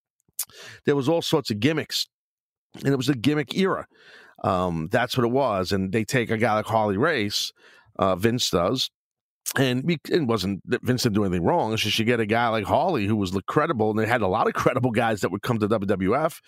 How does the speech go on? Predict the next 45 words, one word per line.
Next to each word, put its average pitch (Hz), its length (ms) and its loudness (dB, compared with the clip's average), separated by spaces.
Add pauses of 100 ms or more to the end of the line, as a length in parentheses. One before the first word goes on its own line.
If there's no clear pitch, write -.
(1040)
And 131 120 4
all 139 100 2
the 139 80 2
years 131 260 0
in 131 60 2
the 127 120 2
N 135 100 0
W 120 260 0
A 139 240 0
and 117 100 -2
everything, 131 380 0
and 110 80 0
A 120 120 0
W 120 340 0
A, 135 160 2
and 120 80 -2
all 120 120 0
the 117 100 0
years 117 220 0
traveling 127 560 0
and 107 120 0
working 120 260 0
all 113 60 2
over 107 100 0
the 101 60 2
world, 139 320 2
and 110 100 -2
then 113 80 2
he 110 60 0
comes 107 260 -2
in 110 40 4
and 101 100 -4
does 98 160 0
a 92 60 -8
King 180 320 0
gimmick 90 280 -2 (380)
and 120 200 2
got 135 180 2
it 123 80 0
over. 151 360 -2
You 110 100 2
know, 110 120 2
it 113 80 0
was 104 100 -2
great. 196 480 0